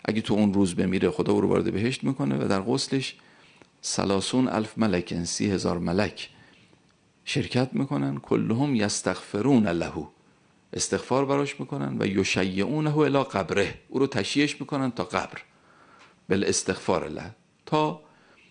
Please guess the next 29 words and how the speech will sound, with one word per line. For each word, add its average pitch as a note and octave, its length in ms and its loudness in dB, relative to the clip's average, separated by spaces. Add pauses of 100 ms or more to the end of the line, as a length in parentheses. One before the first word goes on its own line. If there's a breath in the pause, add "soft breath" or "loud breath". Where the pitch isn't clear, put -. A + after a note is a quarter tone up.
(880 soft breath)
با A#2 240 4
استغفار B2 680 2
او C3+ 120 2
رو A#2 80 8
تشییعش F#2 520 0
می‌کنن E2+ 320 -2
تا - 120 -4
قبر. - 240 -6
فاذا B2+ 380 2
دخل A#2 480 0
فی G2+ 200 -2
لحده، F#2+ 920 0 (100)
وقتی B2+ 520 -2
وارد G2+ 300 0
لحد، G2 420 0
وارد F2+ 320 -4
قبرش F#2 280 -2
شد، D3+ 400 0 (840 soft breath)
کانوا C#3 400 2
فی A2+ 200 -2
جوف C3+ 420 4
قبره، F#2 560 -2
در G2+ 180 -2
کنار A2+ 380 2
قبرش G#2+ 380 -2
می‌ایستن C#3 520 -4 (580 loud breath)
یا - 60 2
داخل G2+ 420 2
قبرش F2 500 -4